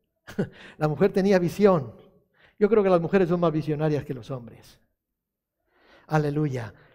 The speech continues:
"Si Jehová no quisiera matar, nos quisiera matar, no aceptaría en nuestras manos el holocausto, ni nos hubiera mostrado todas estas cosas,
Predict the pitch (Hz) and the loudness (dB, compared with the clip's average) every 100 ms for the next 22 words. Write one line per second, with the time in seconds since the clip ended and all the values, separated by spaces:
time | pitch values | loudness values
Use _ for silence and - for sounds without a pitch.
0 | - - 165 - 165 175 254 269 254 254 | -20 -6 -6 -2 0 4 4 6 2 2
1 | 208 - 226 220 185 165 202 208 220 214 | -2 4 6 6 6 2 4 6 4 0
2 | - - _ _ - 180 170 160 208 233 | -14 -20 _ _ -2 -2 -2 -2 6 6
3 | 226 214 220 220 220 233 226 208 185 214 | 8 6 6 6 6 6 4 4 6 4
4 | 196 180 170 160 196 214 - - _ _ | 4 0 0 2 2 0 -4 -16 _ _
5 | _ - 175 165 160 247 - 160 123 - | _ 2 4 4 4 2 2 -4 -4 -12
6 | - 185 208 196 185 208 247 220 - 226 | -2 6 6 6 2 4 6 4 4 6
7 | 233 226 202 208 196 165 - 254 220 | 6 6 6 4 0 0 4 4 6